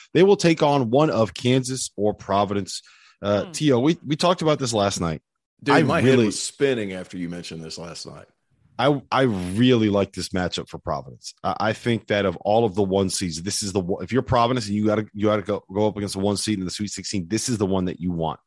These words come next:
Speaker 1: Nate Watson has the size to be able to, to take away David McCormick, right? He has the size to kind of, uh, I don't wanna say eliminate him, but make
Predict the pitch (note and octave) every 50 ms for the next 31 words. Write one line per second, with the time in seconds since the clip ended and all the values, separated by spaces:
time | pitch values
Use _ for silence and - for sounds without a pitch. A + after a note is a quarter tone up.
0 | _ - - - - - _ _ - A#2 C#3 C3+ B2+ B2+ B2+ B2+ - A#2+ A2 A2+
1 | G#2+ F#2+ G2+ F#2+ - G#2+ G2 G2 G2 - - F#2+ E2+ D#2 F2+ F2+ F2+ E2 F2 -
2 | - F#2+ F2+ F2 E2 D#2 - _ _ _ _ _ - - F#2 - A2+ G#2 - -
3 | F#2+ F#2 F2+ F2 F2 E2 D2+ D2 _ _ _ _ _ _ _ - G2+ G2 F2 D#2
4 | D#2+ D#2 C#2+ - D#2 C#2+ A1 - _ - E2 F2+ F2+ F#2 G2+ G2 F2 G2 F#2 -
5 | G#2+ G2+ G2+ F#2+ - F#2 - - G2 F#2 F2+ F2 D#2 - _ _ _ _ _ _
6 | _ - - F2 - - G#2+ A2+ A#2 A#2 A2 - - A2+ G2+ G2 F#2 G2+ G#2 G#2+
7 | G#2 G#2 G2+ F2 G#2 G#2 G2 E2+ F#2 - - F#2 G2+ G#2+ A2 - - -